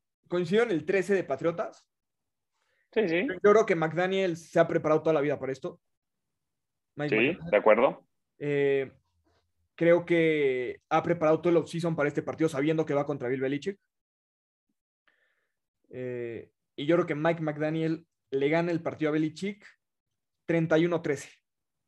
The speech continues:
Speaker 2: Vámonos, sí, señor. Te tengo una buena, hermano.
Speaker 1: ¿Cuál?
Speaker 2: ¿Tyreek Hill se estrena como delfín?
Speaker 1: Sí. Sí, sí, sí.
Speaker 2: Porque, ojo, ¿eh? Los agarras ahorita en el casino,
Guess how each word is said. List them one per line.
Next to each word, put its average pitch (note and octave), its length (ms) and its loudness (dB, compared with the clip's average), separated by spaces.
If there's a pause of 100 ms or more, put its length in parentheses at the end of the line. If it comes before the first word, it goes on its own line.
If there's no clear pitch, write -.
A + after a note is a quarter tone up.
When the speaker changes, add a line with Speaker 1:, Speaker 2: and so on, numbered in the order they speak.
(2250)
Speaker 2:
Vámonos, G2+ 460 2
sí, G#2+ 120 -6
señor. G#2 540 0 (1120)
Te B2 120 4
tengo F3+ 180 6
una F3+ 120 6
buena, F3 260 6
hermano. C3+ 460 0 (300)
Speaker 1:
¿Cuál? D#3+ 220 2 (260)
Speaker 2:
¿Tyreek D#3+ 420 4
Hill F3 180 4
se D#3 80 -2
estrena D#3 280 0
como C#3 160 -6
delfín? F3+ 480 -4 (680)
Speaker 1:
Sí. F3 520 0 (1800)
Sí, E3 240 -2
sí, E3 100 -12
sí. D3+ 200 -4
Speaker 2:
Porque, B2 240 -2
ojo, D#3 280 6
¿eh? B3 240 4 (260)
Los C#3+ 180 0
agarras F3+ 340 4
ahorita F3+ 240 2
en F#3+ 60 -2
el D#3+ 120 -2
casino, G3+ 640 -4